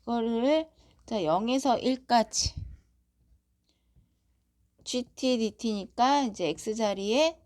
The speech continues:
T가 들어가면 되겠죠. 그래서 T 제곱 더하기 이 에이 티 플러스 A 더하기 삼분의 이 디티가 되고요. 이것을 우리가 A라고 할 것이다. 음.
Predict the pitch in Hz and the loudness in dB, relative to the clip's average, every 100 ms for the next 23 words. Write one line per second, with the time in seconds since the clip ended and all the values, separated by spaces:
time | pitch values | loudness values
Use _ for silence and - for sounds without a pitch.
0 | _ - 320 330 320 226 185 180 160 160 | _ -8 -2 2 2 0 -2 -4 -6 -8
1 | 160 - 151 - - - - - - 311 | -10 -12 -12 -14 -20 -12 -12 -10 -4 -2
2 | 311 302 302 180 160 - 180 170 160 208 | 0 -2 0 0 -2 -6 -2 -2 -2 -4
3 | 202 - 180 185 156 156 151 - - 285 | -8 -6 -4 -2 0 -2 -6 -10 -4 -4
4 | - 269 240 220 220 - 233 - 170 190 | -4 -4 -2 -2 -4 -6 -6 0 0 0
5 | 202 185 180 175 196 196 226 214 208 196 | -2 -2 -2 -4 -8 -8 -6 -6 -8 -8
6 | 180 - - 294 359 - - - - 165 | -8 -6 -2 -2 -2 -10 -20 -20 -8 -2
7 | 165 165 - 269 277 285 285 185 156 160 | -2 -2 0 0 2 0 0 -4 -6 -8
8 | 160 151 160 165 156 175 320 277 151 160 | -6 -6 -8 -8 -8 -4 -2 -2 -4 -2
9 | 294 - - - 254 294 302 285 277 - | -4 -6 -20 -8 -4 -2 -2 -2 -6 -4
10 | 277 - - 156 214 - _ _ _ _ | -8 -8 -10 -10 -10 -16 _ _ _ _
11 | _ _ _ _ _ _ _ _ _ _ | _ _ _ _ _ _ _ _ _ _
12 | _ _ _ _ _ _ _ - 240 | _ _ _ _ _ _ _ -12 -10